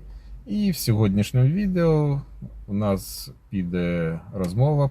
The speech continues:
про акумулятори. Точніше, про мій акумулятор,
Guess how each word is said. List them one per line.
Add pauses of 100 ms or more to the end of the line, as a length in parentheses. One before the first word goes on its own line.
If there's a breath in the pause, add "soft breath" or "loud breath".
про
акумулятори. (920)
Точніше,
про
мій
акумулятор,